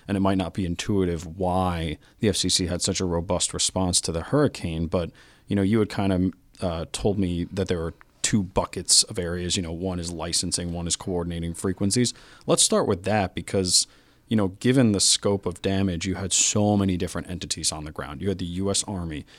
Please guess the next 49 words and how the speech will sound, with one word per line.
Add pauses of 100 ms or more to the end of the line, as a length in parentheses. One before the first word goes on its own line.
(120)
you
had
New
York
Fire
Department
and
New
York
Police
Department.
I'm
from
New
York
City,
of
course, (260)
huge
Puerto
Rican
population
there,
so
it
makes
sense
that
they
would
want
to
chip
in. (320)
Red
Cross,
I
mean, (680)
how
is
that
stuff
coordinated,
and
what
role
did
you
play?